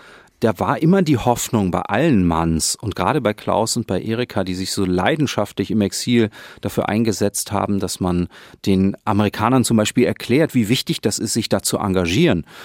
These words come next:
Ja, die, die hatten ja so eine Art Trump-Einstellung, America first und was geht uns die Welt an, was haben wir mit Hitler zu tun, da halten wir uns mal schön raus, das ist dieser amerikanische Isolationismus.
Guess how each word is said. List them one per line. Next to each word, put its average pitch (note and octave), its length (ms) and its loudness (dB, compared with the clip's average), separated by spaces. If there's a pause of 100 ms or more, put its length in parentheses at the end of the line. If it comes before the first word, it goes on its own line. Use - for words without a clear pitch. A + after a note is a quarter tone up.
(100)
Ja, G2+ 120 2
die, A2 180 0
die G2+ 160 -2
hatten A2+ 180 -2
ja A2 140 4
so G2 60 0
eine G2+ 180 0
Art G2+ 220 -4
Trump-Einstellung, F#2+ 1200 -2 (220)
America G#2 480 0
first B2 520 -2
und G2 180 -4 (320)
was - 160 -4
geht A2 140 2
uns - 160 -4
die G2 160 0
Welt G2+ 340 2
an, G#2+ 180 0
was F#2+ 160 -4
haben G2+ 140 0
wir A2+ 80 2
mit G#2 160 0
Hitler A#2 300 0
zu A#2+ 140 -4
tun, G#2+ 420 2 (220)
da G2 120 -6
halten A2 200 -2
wir G#2 60 0
uns G#2+ 160 -4
mal F#2+ 120 -2
schön F2+ 240 -2
raus, G2 480 0
das - 160 -10
ist - 260 -10
dieser F#2+ 220 -6
amerikanische G2+ 600 -4
Isolationismus. G#2+ 920 0